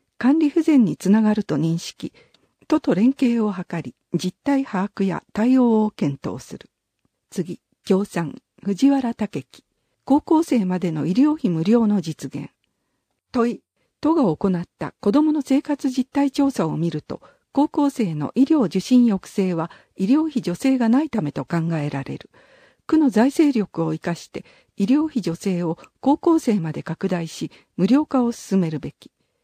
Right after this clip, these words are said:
答え。区では所得制限付きだが、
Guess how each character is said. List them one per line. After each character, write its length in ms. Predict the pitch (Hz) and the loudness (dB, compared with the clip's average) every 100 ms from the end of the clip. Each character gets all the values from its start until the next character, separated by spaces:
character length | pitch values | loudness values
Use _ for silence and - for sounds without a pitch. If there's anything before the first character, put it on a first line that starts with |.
| _ _ _ | _ _ _
答 240 | - - 180 | -10 -6 -6
え。 140 | - _ _ _ - | -8 _ _ _ -2
区 100 | 254 | 0
で 100 | 202 | 2
は 160 | 147 - _ | 0 -6 _
所 180 | - 208 | -2 0
得 220 | 330 - | -2 -2
制 240 | - 269 | 0 2
限 180 | 262 247 | 4 4
付 220 | - - | 2 -4
き 20 | |
だ 100 | 208 | -4
が、 160 | 185 | -4